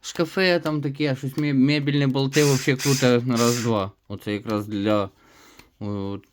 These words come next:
от, от неї заказував цю біту. Чотенько. Так, наступний товар у нас, е, два чотирнадцять,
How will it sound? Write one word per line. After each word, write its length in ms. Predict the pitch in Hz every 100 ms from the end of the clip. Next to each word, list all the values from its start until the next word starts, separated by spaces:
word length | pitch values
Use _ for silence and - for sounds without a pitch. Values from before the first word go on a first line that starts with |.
| -
от, 180 | 104
от 220 | 98 101 104
неї 300 | 107 101 95
заказував 480 | 101 104 98 98
цю 120 | 95 95
біту. 340 | 90 85 95 - _ _ _ _ - _ _ _ _ _ -
Чотенько. 480 | 123 123 123 - 85 - - - _ _ _ _ _ _ _ _ _ - - - - - _ _ _ - - _ _ - - - - - - - - - -
Так, 260 | 127 113
наступний 580 | 120 113 - 151 151 147
товар 340 | 143 139 143
у 40 | 135
нас, 360 | 135 135 - - - - - - - - - - - - - -
е, 460 | 110 110 107 107 104
два 540 | 110 110 120 139 139 131
чотирнадцять, 960 | - 139 - 131 127 120 120 113 -